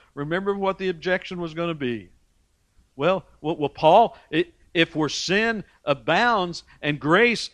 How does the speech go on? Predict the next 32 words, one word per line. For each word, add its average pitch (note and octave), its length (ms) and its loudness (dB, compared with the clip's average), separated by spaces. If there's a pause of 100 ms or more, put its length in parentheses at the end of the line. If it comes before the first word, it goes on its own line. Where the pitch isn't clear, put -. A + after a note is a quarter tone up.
(160)
then E3 220 2
much E3+ 300 0
more E3+ 260 2
abounds, F3+ 600 2
then, E3 380 -2 (400)
then D#3+ 300 0 (220)
the D3+ 100 -2
more F3+ 300 4
sinning A#3+ 580 0
I F3 140 4
do, G3+ 500 -2 (400)
the, E3+ 280 -2
the, F3 200 0 (140)
the F3 100 -2
more G3+ 320 6
grace G3 540 2
of D#3+ 200 -2
God A#3 420 6
will F3 300 0 (220)
abound. G3 720 -2 (1300)
Uh, D3+ 200 0 (240)
i-, F3+ 120 2
if E3 180 0
sin B3+ 280 4
is - 100 -4
going G3 200 2
to F3 40 -4
be E3 120 -4
conquered G#3 460 2
by E3+ 140 4
grace, A3+ 380 2
then E3+ 300 0